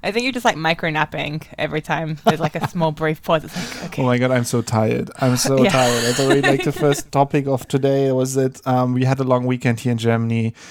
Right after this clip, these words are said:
Speaker 2: uh, with a holiday on Monday. So
Speaker 1: Pentecost?
Speaker 2: I, I, I don't know what it's called.
Speaker 1: I
Speaker 2: I
Speaker 1: think,
Speaker 2: don't,
Speaker 1: I
Speaker 2: I'm not even
Speaker 1: think
Speaker 2: a hundred percent sure what it is in German.
Speaker 1: Yeah, so I think, like, last week there was, like, um,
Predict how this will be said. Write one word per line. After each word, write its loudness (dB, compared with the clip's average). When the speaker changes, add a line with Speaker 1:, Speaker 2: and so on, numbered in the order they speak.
Speaker 2:
uh, 2
with 0
a 2
holiday 0
on -2
Monday. 2
So 2
Speaker 1:
Pentecost? -2
Speaker 2:
I, 0
I, -6
I -6
don't -6
know -6
what -6
it's -10
called. -2
Speaker 1:
I 2
Speaker 2:
I -2
Speaker 1:
think, 2
Speaker 2:
don't, 0
Speaker 1:
I 2
Speaker 2:
I'm 0
not 2
even 2
Speaker 1:
think -2
Speaker 2:
a 2
hundred 0
percent -2
sure 0
what 2
it -2
is -4
in -2
German. 0
Speaker 1:
Yeah, 2
so 0
I 4
think, -4
like, 0
last -2
week -6
there 0
was, -2
like, 0
um, -4